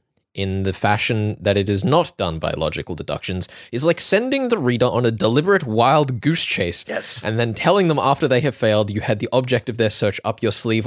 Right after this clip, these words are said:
Speaker 1: all the time.
Speaker 2: Uh-huh.
Speaker 1: Such an author is no better than a practical joker. I believe
Speaker 2: Okay.
Speaker 1: Cheng Xiaoqing read this rule,
Speaker 2: Uh-huh.
Speaker 1: or translated this rule,
Speaker 2: Okay.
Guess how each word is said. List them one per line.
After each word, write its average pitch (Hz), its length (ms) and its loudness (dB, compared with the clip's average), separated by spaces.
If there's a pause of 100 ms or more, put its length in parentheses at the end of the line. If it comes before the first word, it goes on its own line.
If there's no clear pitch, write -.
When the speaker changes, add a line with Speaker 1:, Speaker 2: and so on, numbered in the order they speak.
Speaker 1:
all 110 160 0
the 104 60 -6
time. - 360 -6 (120)
Speaker 2:
Uh-huh. 117 220 -4 (280)
Speaker 1:
Such - 320 2
an 190 60 0
author 175 200 2
is 156 200 2
no 147 180 4
better 143 220 2
than 131 120 2
a 127 60 0
practical 120 400 0
joker. 101 400 -4 (340)
I 233 220 4
believe 160 440 0
Speaker 2:
Okay. 147 340 -4
Speaker 1:
Cheng 226 300 2
Xiaoqing 185 640 2
read 180 240 4
this 175 240 2
rule, 104 360 -4
Speaker 2:
Uh-huh. 110 260 -6 (180)
Speaker 1:
or 120 120 0
translated 131 560 2
this 90 180 -4
rule, - 260 -6
Speaker 2:
Okay. - 280 -6